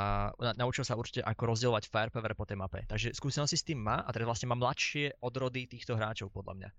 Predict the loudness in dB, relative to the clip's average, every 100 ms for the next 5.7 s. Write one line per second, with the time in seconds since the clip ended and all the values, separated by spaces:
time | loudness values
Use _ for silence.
0 | -20 -20 -20 -6 -4 0 2 4 2 0
1 | -8 -20 _ _ -4 0 2 2 0 -2
2 | -4 0 -2 -2 -6 2 2 4 0 -2
3 | -2 -4 -2 -4 -6 -6 -4 -4 0 -2
4 | -2 -4 -4 2 2 2 0 -2 -2 -6
5 | -8 -6 0 2 2 -2